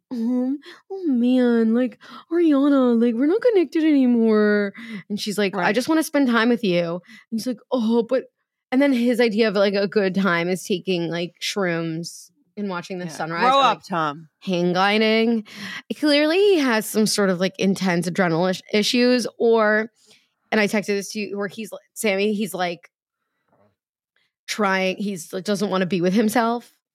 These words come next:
Speaker 1: So he needs to be constantly stimulated. Um, I, I just, I find him so icky. I'm so glad Ariana's out of that. <laughs>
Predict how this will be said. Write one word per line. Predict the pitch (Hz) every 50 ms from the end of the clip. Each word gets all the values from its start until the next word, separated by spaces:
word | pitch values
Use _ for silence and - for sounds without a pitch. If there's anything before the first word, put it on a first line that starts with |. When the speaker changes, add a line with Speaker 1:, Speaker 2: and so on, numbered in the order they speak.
| _ _ _ _ _ _ -
Speaker 1:
So | - 247 226 190
he | 151 - 220 202
needs | 196 190 190 190 190 185 165 151 - -
to | - - 208
be | 185 190 156
constantly | - - 185 165 165 165 - - 175 - - 160 175
stimulated. | 170 - - 139 147 143 151 160 160 165 185 196 208 247 240 247 - _ _ _ _ _ _ _ _ _ _ _ _ -
Um, | 196 202 185 175 170 160 156 151 139 127 - _ _ _ _ _ _ _ _ _
I, | - - - _ _ _ _ -
I | 196 202 208
just, | 247 269 269 - - - _ -
I | 202 185
find | 185 208 196 208 208
him | 247 277 277
so | 269 - 233 214 175 - -
icky. | - - 160 - - 214 220 233 254 262 269 262 - -
I'm | 208 208 214
so | 208 - - - 170 165 160
glad | 185 185 175 175 175
Ariana's | 180 180 170 165 170 165 -
out | 156 156 156
of | 165 165 180
that. | 208 214 220 233 254 - - 262 - -
<laughs> | 285 - -